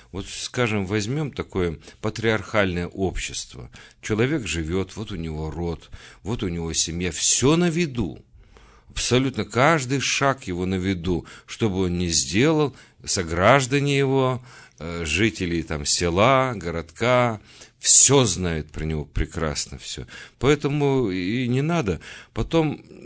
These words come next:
самый большой контроль, который можно установить над человеком, это просто ему вживить в голову, ну, не чип, а определённый круг идей.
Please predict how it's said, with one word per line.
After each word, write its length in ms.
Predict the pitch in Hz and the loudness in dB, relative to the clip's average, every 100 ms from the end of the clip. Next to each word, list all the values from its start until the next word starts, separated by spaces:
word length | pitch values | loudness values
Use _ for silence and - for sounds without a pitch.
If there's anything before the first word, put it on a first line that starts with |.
| - | -6
самый 360 | - 156 156 143 | 0 2 4 2
большой 360 | 123 139 - 131 | 2 0 -2 -2
контроль, 460 | 135 120 147 165 120 | -2 -4 -2 -2 -2
который 380 | 117 123 120 | -4 0 0
можно 360 | 113 120 120 107 | 0 0 -2 -2
установить 600 | 95 - 101 113 110 - | -2 -4 -2 -2 -4 -6
над 120 | 104 | -8
человеком, 640 | - 107 117 160 165 92 78 - - | -4 0 2 0 0 -4 -6 -14 -8
это 200 | 101 123 | -4 -4
просто 420 | 123 131 123 - | -2 -4 -2 0
ему 400 | 117 117 117 101 - - - | 0 2 0 -2 -6 -20 -10
вживить 680 | 82 98 123 123 131 - | -4 2 4 6 4 2
в 200 | 85 85 87 | -6 -6 0
голову, 640 | 127 185 139 90 76 60 - - - | 6 8 8 4 -2 -8 -16 -16 -4
ну, 200 | 107 101 | 0 2
не 160 | 95 | 0
чип, 320 | 87 - 196 - - - _ _ | 2 0 0 -4 -18 -20 _ _
а 360 | - 110 110 101 | 2 6 6 6
определённый 580 | 95 156 165 202 185 127 | 6 6 6 2 2 0
круг 300 | 143 156 104 | -6 -6 -6
идей. 440 | 82 80 76 120 | -6 -8 -8 -12